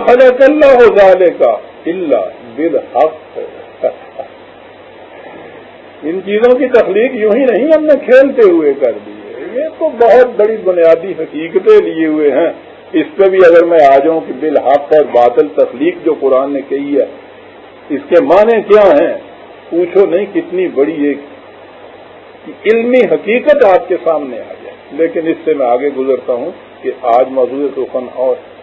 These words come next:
یفصل الآیات لقوم یعلمون، نکھیڑ کر بیان کرتا ہے۔ تفصیل کے معنی ہوتا ہے نکھار کر ایک ایک چیز کو بیان کر دینا، یوں رکھ دینا۔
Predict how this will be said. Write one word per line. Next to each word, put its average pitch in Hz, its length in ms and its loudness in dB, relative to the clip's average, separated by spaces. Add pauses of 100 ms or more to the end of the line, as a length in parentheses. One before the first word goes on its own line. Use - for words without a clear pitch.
(880)
یفصل 202 880 2 (120)
الآیات 170 920 4
لقوم 165 760 4
یعلمون، 170 1000 2 (1800)
نکھیڑ 208 840 -2
کر 196 180 2
بیان 151 400 -2
کرتا 127 380 -2
ہے۔ 104 120 -6
تفصیل 180 360 -4
کے 214 140 0
معنی 214 260 -4
ہوتا 196 280 0
ہے 269 60 2
نکھار 240 480 -2 (120)
کر 247 140 2
ایک 180 200 -2
ایک 175 120 -6 (100)
چیز 165 120 -12 (100)
کو 147 160 -10
بیان 127 340 -6
کر 123 100 -6 (100)
دینا، 117 180 -12 (140)
یوں 233 180 -10
رکھ - 280 -8
دینا۔ 110 200 -8